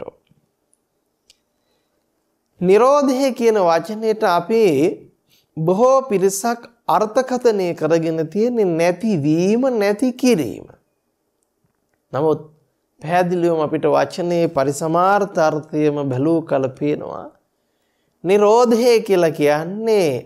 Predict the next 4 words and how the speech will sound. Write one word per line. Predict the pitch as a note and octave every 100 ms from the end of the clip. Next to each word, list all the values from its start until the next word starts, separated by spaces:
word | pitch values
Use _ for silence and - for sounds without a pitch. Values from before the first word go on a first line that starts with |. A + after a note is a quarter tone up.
| -
උදා | C#3+ D#3 F3 A3 A#3 A3+
නොවීම, | G#3+ G3+ G3 E3 A2+ G2+ B1
සකස් | - - D3+ G#3 G#3 -
නොවීම. | A#3+ C#4+ D4+ - -